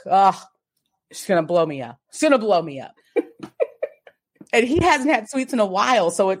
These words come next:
the, the, the, the elimination of it hasn't changed his craving, but he's,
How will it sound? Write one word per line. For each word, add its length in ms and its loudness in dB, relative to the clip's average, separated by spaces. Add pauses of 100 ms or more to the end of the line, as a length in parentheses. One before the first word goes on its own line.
(120)
the, 120 -4
the, 180 -2
the, 440 0 (100)
the 340 0 (140)
elimination 720 0
of 240 0
it 100 0
hasn't 400 -2 (800)
changed 380 0
his 160 -4
craving, 720 -4
but 100 2
he's, 300 -8